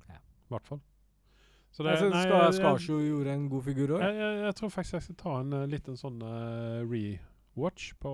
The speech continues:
Speaker 2: eh, Andor.
Speaker 1: Jeg ser det på øyebrynene dine at du bør gjøre det.
Speaker 2: Ja, jeg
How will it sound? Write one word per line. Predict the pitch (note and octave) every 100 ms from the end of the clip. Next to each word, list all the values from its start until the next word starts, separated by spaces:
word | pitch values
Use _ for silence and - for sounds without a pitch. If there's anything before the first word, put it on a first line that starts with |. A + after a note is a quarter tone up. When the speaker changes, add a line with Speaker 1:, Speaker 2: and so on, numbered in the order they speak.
| B2+
Speaker 2:
eh, | B2+ B2+ C3+
Andor. | A#2+ F3+
Speaker 1:
Jeg | F#3+
ser | E3+ D3+
det | D3+
på | E3+
øyebrynene | C3 A2+ A2 A2 A2+
dine | B2+ C#3+
at | D3 C3+
du | B2
bør | A#2 B2
gjøre | B2 A2
det. | A2 A#2
Speaker 2:
Ja, | C#3 E3 - _ -
jeg | D3 D3+ D3